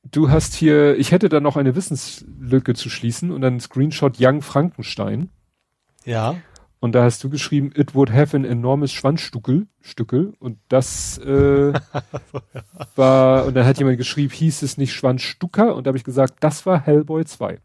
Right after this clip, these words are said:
Speaker 2: <laughs>
Speaker 1: Ne? Da, "Suck my ectoplasmic Schwanzstucker."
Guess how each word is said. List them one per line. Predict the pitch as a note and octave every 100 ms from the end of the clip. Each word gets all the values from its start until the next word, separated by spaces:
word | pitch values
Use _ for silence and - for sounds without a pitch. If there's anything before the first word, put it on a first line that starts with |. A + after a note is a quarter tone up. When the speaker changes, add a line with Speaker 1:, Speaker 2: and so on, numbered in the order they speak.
| _ _ _
Speaker 2:
<laughs> | - - - - C3+ B2 - C3 _ C3 _ - - _ _ -
Speaker 1:
Ne? | C3 F#3 - _ _
Da, | G2+ G#2 G#2+ G#2+ - - _ - F#3+ A3 D#3+
"Suck | - C#3 -
my | B2+ A#2+
ectoplasmic | B2+ - B2 - A#2+ - A#2 -
Schwanzstucker." | - A#2 A2 - -